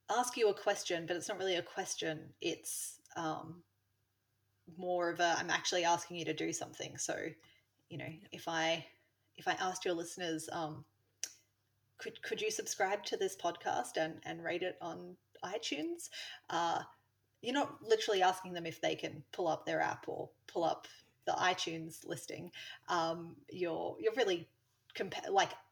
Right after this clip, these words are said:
Speaker 1: telling them to do something. Um,
Speaker 2: Mm-hmm.
Speaker 1: so, you know, we kind of, I always love semantics and pra-, pragmatics, because you kind of teach students, you know, a, a question has this kind of grammatical structure. And then suddenly in the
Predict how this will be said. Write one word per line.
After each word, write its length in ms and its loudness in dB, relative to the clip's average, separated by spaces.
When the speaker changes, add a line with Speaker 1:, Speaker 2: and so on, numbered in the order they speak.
Speaker 1:
telling 400 4
them 180 -4
to 120 -6
do 220 0
something. 520 -10
Um, 280 0
Speaker 2:
Mm-hmm. 100 -6
Speaker 1:
so, 520 2
you 120 -6
know, 300 -4
we 120 0
kind 280 -4
of, 180 -6
I 40 8
always 220 6
love 240 6
semantics 560 0
and 100 -8
pra-, 260 -2
pragmatics, 640 -2
because 560 -2
you 120 -4
kind 120 0
of 80 -4
teach 360 0
students, 580 0
you 120 -6
know, 260 -2
a, 200 2
a 80 2
question 560 2
has 200 2
this 160 0
kind 180 0
of 60 -2
grammatical 400 0
structure. 520 -2
And 120 -2
then 240 -2
suddenly 540 0
in 100 -2
the 140 -4